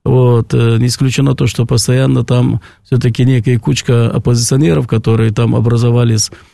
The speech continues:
э, э, за рекой, за Мударей, все-таки они, как бы, не оставляют, э, как бы, э, мысли, как, каким-то образом, э, значит, э, э, заехать в Узбекистан и перевернуть все остальное.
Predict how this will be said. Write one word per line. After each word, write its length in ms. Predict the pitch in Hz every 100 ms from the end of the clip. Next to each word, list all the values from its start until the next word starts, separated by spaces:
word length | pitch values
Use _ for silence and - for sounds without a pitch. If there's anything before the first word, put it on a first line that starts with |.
| _ -
э, 340 | 113 110 107 113
э, 760 | 113 113 110 110 110 110 110
за 320 | 110 123 120
рекой, 540 | 117 113 147 151 143 113
за 200 | 110 110
Мударей, 580 | 113 113 123 139 147 135 - - -
все-таки 440 | - 135 120 127
они, 340 | 120 131 131
как 160 | 117 117
бы, 180 | 120 113
не 120 | 127
оставляют, 560 | - 123 123 113 110 -
э, 340 | 123 110 107 104
как 160 | 117
бы, 260 | 110 110 107 - - _
э, 100 | 117
мысли, 360 | 113 135 120 120
как, 260 | 107 117 -
каким-то 580 | - - 104 139 123
образом, 540 | 123 123 117 120 113 107 -
э, 140 | 110
значит, 420 | 104 117 - 113 113
э, 300 | 110 107 104 - _ -
э, 180 | 110 107
заехать 640 | 107 117 131 - 120 107
в 320 | 113 110 123
Узбекистан 960 | 117 110 110 107 110 - - 139 139 135
и 180 | -
перевернуть 640 | 107 113 113 113 110 120 107
все 200 | 120 113
остальное. 680 | 107 113 127 117 131 117